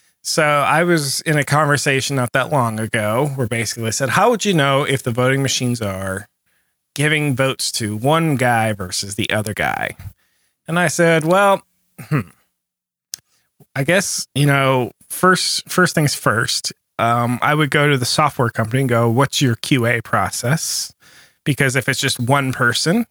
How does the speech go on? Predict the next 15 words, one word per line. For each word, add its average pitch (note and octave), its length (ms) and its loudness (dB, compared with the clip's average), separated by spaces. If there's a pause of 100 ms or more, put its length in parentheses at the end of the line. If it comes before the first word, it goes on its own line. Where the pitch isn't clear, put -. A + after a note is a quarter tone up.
(120)
that's - 280 -4
not A#2+ 200 -2
good. F2 360 -8 (760)
If C3+ 180 -2
it's C3 260 -2
a B2+ 120 -2
team G3+ 340 0
of C#3+ 160 0
people, A2+ 480 -2 (200)
that's B2 200 -2
harder A#2+ 460 2
to A2 480 0 (480)
sneak - 320 -2
something G#2+ 360 -4
in. A2+ 300 -2